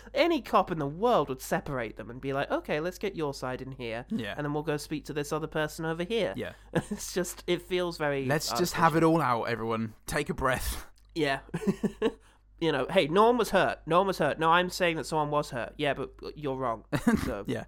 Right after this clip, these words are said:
Speaker 1: no one was hurt,
Speaker 2: No,
Speaker 1: so
Speaker 2: I mean,
Speaker 1: you
Speaker 2: emotion.
Speaker 1: can calm down and gradually come to terms with the idea that you're wrong.
Speaker 2: Yeah.
Speaker 1: No, but let's, let's pivot a little. Um, you're right, it does have a lot of fun, silly moments in it, which I don't think were in, is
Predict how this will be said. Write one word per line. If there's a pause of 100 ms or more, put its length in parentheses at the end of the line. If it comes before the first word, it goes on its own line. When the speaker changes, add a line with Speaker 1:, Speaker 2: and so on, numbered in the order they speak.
Speaker 1:
no
one
was
hurt,
Speaker 2:
No,
Speaker 1:
so
Speaker 2:
I
mean,
Speaker 1:
you
Speaker 2:
emotion.
Speaker 1:
can
calm
down (500)
and
gradually
come
to
terms
with
the
idea
that
you're
wrong.
Speaker 2:
Yeah. (600)
Speaker 1:
No,
but
let's,
let's
pivot
a
little.
Um, (240)
you're
right,
it
does
have
a
lot
of
fun, (120)
silly
moments
in
it,
which
I
don't
think
were
in,
is